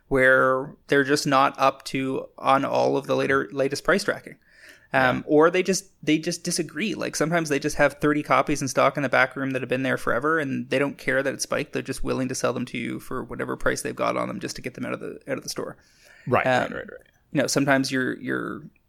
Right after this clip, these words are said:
Speaker 1: uh, you catch 'em, you, you know, give 'em a little advice and say, "Hey, this, these things over here are, are mispriced," and then they give you some leniency on the other ones you point out. Um, all sorts of things can happen if you go poking around, and it's usually worthwhile.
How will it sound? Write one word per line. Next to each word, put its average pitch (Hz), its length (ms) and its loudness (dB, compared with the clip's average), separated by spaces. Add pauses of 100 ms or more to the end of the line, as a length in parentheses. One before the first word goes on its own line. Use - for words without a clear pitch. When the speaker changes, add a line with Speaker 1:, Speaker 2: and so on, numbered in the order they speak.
(160)
Speaker 1:
uh, 120 280 -8 (140)
you - 360 -16
catch 170 260 2
'em, 147 120 -2
you, 139 280 -8
you 147 160 -6
know, 131 80 0
give 143 140 4
'em 147 40 6
a 139 80 4
little 131 180 2
advice 165 420 6
and 139 80 0
say, 135 140 2
"Hey, 147 140 6
this, 139 320 2
these 151 280 -4
things 147 420 -2
over 127 140 -2
here 220 320 2
are, 165 380 4
are 156 140 4
mispriced," 147 540 2
and 135 100 0
then 131 100 2
they 127 80 2
give 127 180 -2
you 131 80 -6
some 131 180 -2
leniency 131 480 -4
on 123 120 -4
the 123 100 -4
other - 160 -2
ones - 220 -8
you - 60 -14
point - 220 -6
out. - 140 -10 (580)
Um, 131 340 -2
all 214 120 4
sorts 202 200 2
of 160 80 -4
things 156 220 2
can 139 120 -4
happen 131 320 2
if 131 120 -8
you 131 60 -8
go 127 100 0
poking 127 320 0
around, 120 300 -2
and 120 120 -8
it's - 120 -8
usually 120 240 -6
worthwhile. 123 500 0